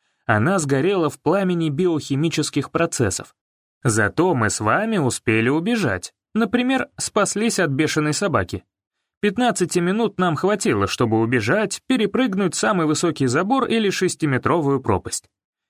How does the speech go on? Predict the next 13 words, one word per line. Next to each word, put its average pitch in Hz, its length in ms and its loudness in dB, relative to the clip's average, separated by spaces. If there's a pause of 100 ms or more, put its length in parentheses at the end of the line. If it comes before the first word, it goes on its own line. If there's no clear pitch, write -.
И 107 120 2
потом 123 560 0 (160)
удивляться, 190 720 0 (280)
как 104 320 2
мы 233 120 2
её 240 200 0
перепрыгнули. 156 680 -2 (800)
А 196 100 2
сейчас 180 500 -2
в 196 80 -2
обычном 202 420 0
состоянии 151 680 -2
разбегитесь 220 720 -2